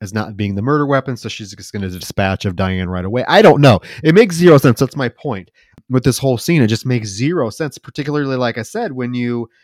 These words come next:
figure out, like, what the killer's motive is, this, it makes even less sense. You know what I mean? Because, like, everyone acts like Diane is, like I said, not attractive, not one of the,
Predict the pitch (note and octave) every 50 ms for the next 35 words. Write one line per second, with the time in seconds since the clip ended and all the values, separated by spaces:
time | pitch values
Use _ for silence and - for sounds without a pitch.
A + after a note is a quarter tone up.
0 | _ _ _ _ _ _ _ _ - - - F3 E3 D3+ C3+ B2+ C3+ D#3+ G3 G3
1 | E3 D3+ C#3+ B2+ C3 B2 A#2+ A#2+ - - - _ _ _ _ B2 C3+ C#3+ - C#3+
2 | - - D#3 D3 C3+ B2 A2+ A2 G#2+ A2+ B2+ F#3+ B3 B3+ - G#2+ G#2+ G#2 G#2+ A2+
3 | G#2+ - C3 A#2 - - _ D4+ - - C3+ C#3 C#3 C3 B2 - D#3 C3+ C3+ A#2+
4 | G#2+ F#2+ A2 E3+ A#3+ A#3+ - - - F#2+ E2 D#2+ - - - A2 A#2 B2 B2+ A#2+
5 | A2+ A#2 A#2+ C#3+ F#3 A#3+ B3+ A#3 G#3 _ _ _ _ _ _ _ _ _ _ _
6 | _ _ _ _ _ - A2+ A2+ C3 - D#3 C#3+ C3+ C3 A2+ C3 C3 B2+ B2 -
7 | _ - _ _ _ _ - - C#3+ D3 E3+ E3 D#3+ D3+ D3 C#3+ C#3 - - D3
8 | C3 B2+ A#2 B2 A#2+ A2 A2 A#2 C3 F3 A3 F#3+ A#2+ A2 G#2+ G#2+ A2 A2 A#2 A#2
9 | A#2 A#2 A2+ A2+ A2+ A2+ A2 A2 G#2+ G#2+ - - - _ _ _ _ _ _ _
10 | _ _ _ _ _ _ _ E2 F#2+ - A#2 - - G3+ A3+ A3+ D3 G#2 F#2 F2
11 | D#2 - - _ _ _ _ _ F2 F2 F#2+ G#2 A2+ C3 C#3+ - - F3+ F3 F3
12 | E3+ D#3 - A#2+ G2+ F#2+ E2 D#2+ F2 G2 A2 B2 C3+ - C#3 C3+ C#3+ D3+ D3 C#3+
13 | D3 C#3+ C#3+ C#3+ C3